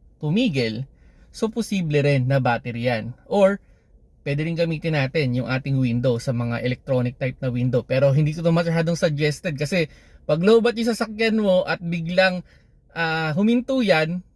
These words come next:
eh, hindi mo na maitataas o maibababa yung iyong window. Okay? So, last option lang yun. So, ideally, busina or, ah, wiper yung mga magandang gamitin natin. Now,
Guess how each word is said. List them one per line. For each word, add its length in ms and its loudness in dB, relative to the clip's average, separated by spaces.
eh, 240 -4
hindi 160 0
mo 80 0
na 160 -2
maitataas 480 -4
o 160 0
maibababa 640 -2
yung 240 -2
iyong 240 0
window. 640 -2
Okay? 320 0
So, 480 0
last 240 0
option 400 -2
lang 160 0
yun. 240 -2
So, 240 -6
ideally, 560 2
busina 720 -2
or, 240 2
ah, 400 0
wiper 400 0
yung 160 -2
mga 240 -2
magandang 400 -2
gamitin 400 -2
natin. 480 -2
Now, 320 2